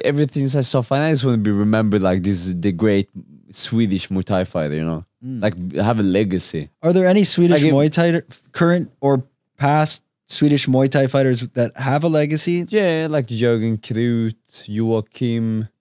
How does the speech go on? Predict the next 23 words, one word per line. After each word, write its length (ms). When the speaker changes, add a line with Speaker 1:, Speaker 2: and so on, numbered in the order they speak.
Speaker 2:
Mm-hmm. 540
Speaker 1:
uh, 40
Ko-, 800
um, 160
yeah. 440
Speaker 2:
And 120
you 100
wanna 160
be 140
part 220
of 40
that 160
conversation? 840
Speaker 1:
Yeah, 260
I 20
don't 140
know. 160
I 120
just 160
wanna 180
be 420
part 320
of 320